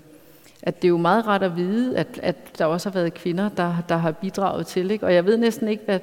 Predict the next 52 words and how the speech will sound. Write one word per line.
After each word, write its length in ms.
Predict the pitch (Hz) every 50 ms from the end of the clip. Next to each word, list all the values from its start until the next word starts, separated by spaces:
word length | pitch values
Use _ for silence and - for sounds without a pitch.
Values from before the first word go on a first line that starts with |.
| - - - -
den 180 | 208 - -
historie, 420 | 214 202 196 - 202 196 196 202 190
om 140 | - 180
vi 60 | 175 170
nu 140 | 175 185
hiver 280 | 190 190 196 185 180 170
dem 140 | 160 160 160
op 140 | 160 156 190
af 80 | 185
glemmebogen, 600 | - 175 170 165 180 190 - 185 170 151 135 170 160 - - - - - - - - - - -
og 100 | - -
hvad 180 | 175 170 180 170
den 200 | 175 196 190 156
gør 260 | - 175 160 165 190 185 170 -
til 280 | - - - 190 170 -
de 160 | 190 180 -
unge 200 | 165 165 190 202
kvindelige 340 | 202 196 180 180 175 190 190
studerende, 580 | 175 - 185 165 180 170 - - - 190 190
fordi 500 | 185 - 190 175 - 180 175 170 165 - -
at, 220 | - 170 - - -
at, 140 | - 165 160 - - - - - - - - - - - - -
at 100 | - 180
hvor 120 | 165 175 175
man 180 | 175 170 165
kan 120 | 151 - 160
sige, 220 | - - 190 180
før 200 | 170 - 214 208
var 120 | 208 196 190
der 100 | 214 208
bare 300 | - 180 156 147 139 143
ikke 180 | 156 - -
nogen 260 | 165 156 160 170 175 170
kvinder, 480 | - - 170 165 160 170 180 175 185 -
og 100 | - 170
så 100 | - 185
kunne 180 | - - 185 180
man, 200 | 180 165 165 151
som 320 | - - - - 165 160
jeg, 220 | 156 156 151 160 160
gå 100 | - 170
og 100 | 165 160
bilde 240 | - 170 160 165 156 - - -
sig 200 | - - - 160
ind, 160 | 156 156 -
at 60 | -
man 180 | 170 160 151 143
var 60 | 143
en 180 | 147 147 - -
af 80 | 160
de 80 | 156 165
første. 460 | - - - 151 156 165 - - 190